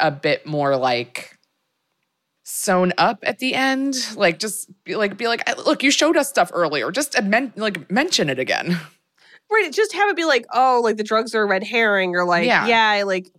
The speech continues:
Speaker 2: have him do the super goop and be like, now he's obsessed with the films, too,
Speaker 1: Yeah,
Speaker 2: or
Speaker 1: just bring it
Speaker 2: something.
Speaker 1: back.
Speaker 2: And then also, 'cause this is a pre-, and they don't really say this, but what I assumed was, so this is a prequel to the first one.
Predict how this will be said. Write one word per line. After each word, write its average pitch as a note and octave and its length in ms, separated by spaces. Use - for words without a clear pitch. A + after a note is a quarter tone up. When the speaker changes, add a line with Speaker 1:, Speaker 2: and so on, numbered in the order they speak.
Speaker 2:
have C4+ 220
him C4+ 320
do C#4 160
the A#3+ 120
super A3 360
goop F#3+ 280
and F3+ 140
be G3 140
like, F3+ 280
now G#3 280
he's A3+ 220
obsessed G3 340
with F#3+ 80
the F3+ 60
films, F3 300
too, E4 80
Speaker 1:
Yeah, D#4 400
Speaker 2:
or E3+ 40
Speaker 1:
just F3+ 260
bring - 200
it - 20
Speaker 2:
something. E3+ 120
Speaker 1:
back. G3+ 380
Speaker 2:
And A#3+ 80
then E4+ 140
also, C#4+ 480
'cause A#3+ 160
this D4+ 160
is D4 140
a F#3 100
pre-, - 280
and C4 120
they C#4+ 80
don't G#4+ 300
really C4 360
say A#3+ 320
this, B3 240
but G#3 220
what G#3 100
I G3+ 80
assumed A3+ 400
was, G3+ 160
so A3 80
this B3 160
is - 60
a A3 80
prequel D4 380
to A3 60
the G3 100
first B3 360
one. F3 320